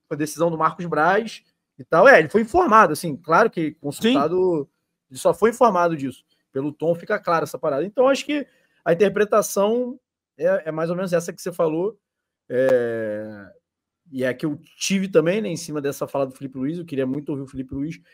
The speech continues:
Speaker 1: mas eu queria, porra, ter a certeza. E eu acho que tendo a, a certeza, a gente teria conseguido perguntar pro Felipe Luiz.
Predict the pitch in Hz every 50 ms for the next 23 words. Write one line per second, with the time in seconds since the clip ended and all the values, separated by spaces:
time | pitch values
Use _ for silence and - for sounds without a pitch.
0 | _ _ _ - 170 175 185 190 190 226 214 208 220 226 220 - 220 202 185 180
1 | - 220 220 233 254 247 - _ _ _ _ _ - - - - - 302 269 -
2 | - - 220 202 165 127 120 120 - _ _ _ _ _ _ _ - 147 147 151
3 | 160 170 170 - 170 - - 160 160 160 160 151 - - - - - - - -
4 | 131 - - - 214 202 - - - 190 202 196 202 196 190 - - 196 185 165
5 | 170 180 185 190 180 - _ _ - 180 170 - 165 180 180 - 190 170 170 175
6 | 170 170 - 170 160 165 185 180 170 156 160 -